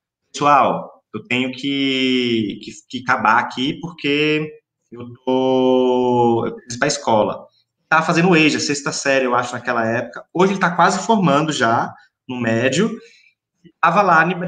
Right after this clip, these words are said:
em, em Goiás, na Chapada dos Veadeiros, apresentando trabalho também junto com outros universitários que estavam lá, outros alunos. Pra ele, é, isso é um momento muito marcante, porque é um momento de protagonismo. A gente coloca essas pessoas pra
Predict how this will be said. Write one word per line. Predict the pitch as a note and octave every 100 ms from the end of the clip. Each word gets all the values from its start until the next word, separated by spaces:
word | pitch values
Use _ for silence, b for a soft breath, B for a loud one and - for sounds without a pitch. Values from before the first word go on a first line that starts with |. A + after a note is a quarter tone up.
| D#3
em, | E3 D#3+ D#3 D3+
em |
Goiás, | C#3 C#3 B2 A#2+ C3 D#3 E3 - -
na | A#2+
Chapada | B2 B2+
dos | B2+
Veadeiros, | C3 B2+ C#3
apresentando | D3+ D#3 F3 F3 F3
trabalho | F#3+ D#3+ D#3 E3+
também | F3+ F3
junto | F#3 D#3+ G3 A#3 A#3 -
com | F#3
outros | F#3 - G3+
universitários | G#3 G#3 G#3 - E3+ D#3 D#3+ -
que |
estavam | - D3+ C#3+ C#3
lá, | C3+ C#3
outros | C#3 C#3+ C#3+
alunos. | C3+ C3 C3 C3 C3+ - - _ _ _ _ -
Pra | C3
ele, | D3 E3+ A#2 - - _ _ _ _
é, | A2 A2
isso | A#2 E3 E3+
é |
um | C#3
momento | C#3 C3+ C3+
muito | B2+ C3+ C#3
marcante, | B2 A#2 A2+ A2 -
porque | B2+
é |
um |
momento | B2 B2+ B2+
de | -
protagonismo. | D#3+ E3 C#3 A#2+ G2+ G2+ G2
A |
gente | A2 -
coloca | A#2+ A#2+
essas | - -
pessoas | B2 - B2 B2+ - b b b b _ _ _ -
pra | B2 C#3+ F3 F3 -